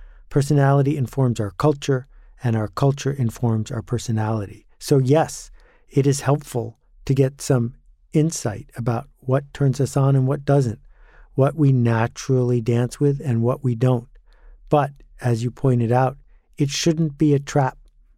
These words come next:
It's one thing to read a horoscope and to think, "Wow, this sort of resonates with me. Maybe this works." But it's another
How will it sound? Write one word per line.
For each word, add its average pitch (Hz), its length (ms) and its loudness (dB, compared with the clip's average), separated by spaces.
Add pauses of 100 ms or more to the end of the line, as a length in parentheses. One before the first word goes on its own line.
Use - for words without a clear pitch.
(440)
It's 143 220 0
one 165 300 2
thing 131 340 0 (400)
to 139 80 0
read 135 220 4
a 127 120 2
horoscope 120 640 -2 (280)
and 120 140 2
to 131 60 0
think, 135 360 -2
"Wow, 147 240 2
this 143 180 2
sort 165 220 4
of 147 80 0
resonates 156 480 2
with 110 100 -2
me. 98 280 -6 (100)
Maybe 127 540 2
this 120 280 -2
works." 131 500 -2 (680)
But 131 120 2
it's - 140 0
another 135 540 4